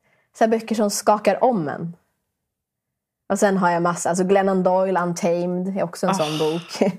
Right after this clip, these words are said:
Speaker 2: så
Speaker 1: Som,
Speaker 2: jävla bra.
Speaker 1: ja, eh, Konsten att höra hjärtslag, som är mer såklart en roman och poetisk, men som också har väldigt fina tendenser och livsbejakande kapitel. Eh, så det är väl de som, ja,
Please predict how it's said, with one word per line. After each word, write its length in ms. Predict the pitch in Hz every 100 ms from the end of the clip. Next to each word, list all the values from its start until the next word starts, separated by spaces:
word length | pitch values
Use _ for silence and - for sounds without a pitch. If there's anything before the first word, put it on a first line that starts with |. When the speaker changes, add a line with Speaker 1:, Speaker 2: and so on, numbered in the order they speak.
| - -
Speaker 2:
så 160 | - 196
Speaker 1:
Som, 120 | 196
Speaker 2:
jävla 440 | 185 175 180 180
bra. 200 | 180 175 196
Speaker 1:
ja, 420 | 185 165 - 190 190 _ 185
eh, 600 | 170 - - - - - 185 _ _ _ _
Konsten 340 | - 214 202 202
att 100 | 196
höra 140 | 190
hjärtslag, 720 | 185 190 - - 170 170 196 202
som 120 | 185
är 60 |
mer 240 | 180 175 165
såklart 320 | 170 165 165
en 120 | 160
roman 540 | 165 160 165 196 208 170
och 160 | 165
poetisk, 640 | 165 165 180 - 226 226
men 160 | 180 165
som 140 | 165
också 220 | 160 - 175
har 100 | 160
väldigt 400 | 165 165 165 -
fina 300 | 180 170 165
tendenser 580 | 170 165 160 165 - 160
och 280 | 165 - - _ _ _ - _ -
livsbejakande 880 | 180 175 - 180 180 175 - 160 170
kapitel. 680 | - 170 196 - 220 202 190 _ - -
Eh, 240 | 196 185
så 120 | 196 190
det 60 |
är 20 |
väl 240 | 185 175 196
de 340 | 185 175 175
som, 460 | 185 175 170 175 170 _ _
ja, 200 | 175 170